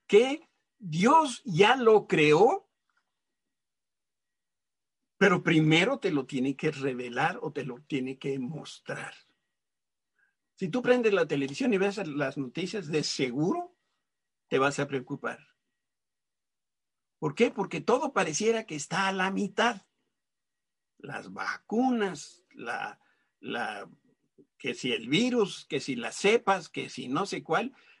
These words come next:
viendo las noticias cualquiera se asusta. Pero ¿por qué nos vamos a asustar si Dios ya tiene la solución? Y esa solución, no sé si es la vacuna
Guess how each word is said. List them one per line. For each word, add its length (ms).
viendo 360
las 200
noticias 480
cualquiera 560
se 140
asusta. 500
Pero 220
¿por 200
qué 140
nos 140
vamos 320
a 40
asustar 500
si 180
Dios 320
ya 240
tiene 480
la 220
solución? 800
Y 140
esa 200
solución, 640
no 100
sé 180
si 140
es 100
la 140
vacuna 540